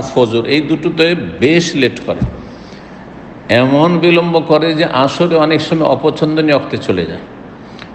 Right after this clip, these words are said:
ফজরে অনেক সময়, হ্যাঁ, ওয়াক্তে এতেরার বা অপছন্দনীয় ওয়াক্তে চলে যায়।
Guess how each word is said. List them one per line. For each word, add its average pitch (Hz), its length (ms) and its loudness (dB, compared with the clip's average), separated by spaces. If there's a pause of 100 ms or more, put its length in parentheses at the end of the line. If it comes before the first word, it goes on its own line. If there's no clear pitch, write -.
(160)
ফজরে 143 480 4
অনেক 156 260 0
সময়, 147 680 2 (120)
হ্যাঁ, 131 240 4
ওয়াক্তে 131 420 0
এতেরার 135 520 2
বা 143 120 2
অপছন্দনীয় 156 680 2
ওয়াক্তে 143 200 0
চলে 87 300 0
যায়। - 160 -10